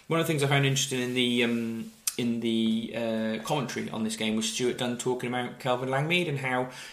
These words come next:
he was asked in the match programme who was his best mate, and it was actually still, um, Chris Neal from their time at, the, at Shrewsbury Town. So it must have been <laughs> interesting for him to be playing against his best mate. It does happen in football, I suppose, more, more than we know, I guess, but always interesting when two best friends come up against each other.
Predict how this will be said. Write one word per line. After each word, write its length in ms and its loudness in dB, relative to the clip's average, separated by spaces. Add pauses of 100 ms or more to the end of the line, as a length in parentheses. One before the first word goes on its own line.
he 140 2
was 120 0
asked 300 0
in 140 -2
the 320 0
match 240 -4
programme 260 -2
who 80 -2
was 140 -2
his 80 -4
best 240 -2
mate, 240 0
and 80 -2
it 40 0
was 120 -2
actually 280 -2
still, 460 0 (320)
um, 320 0
Chris 220 0
Neal 160 2
from 180 -8
their 100 2
time 220 0
at, 140 -8
the, 180 -4
at 80 -2
Shrewsbury 260 -4
Town. 220 2
So 160 0
it 140 -2
must 140 -2
have 60 -2
been 120 2 (220)
<laughs> 180 -12
interesting 400 2
for 100 -2
him 140 4
to 80 -4
be 80 0
playing 220 0
against 260 0
his 80 -6
best 240 2
mate. 180 2
It 80 -2
does 140 4
happen 180 0
in 80 0
football, 300 0
I 60 4
suppose, 300 -2
more, 320 0
more 200 2
than 80 0
we 100 0
know, 240 2
I 60 -2
guess, 260 -2
but 260 2 (220)
always 240 4
interesting 320 0
when 100 0
two 160 0
best 200 0
friends 180 -2
come 140 -2
up 100 -6
against 260 -4
each 120 -8
other. 180 -6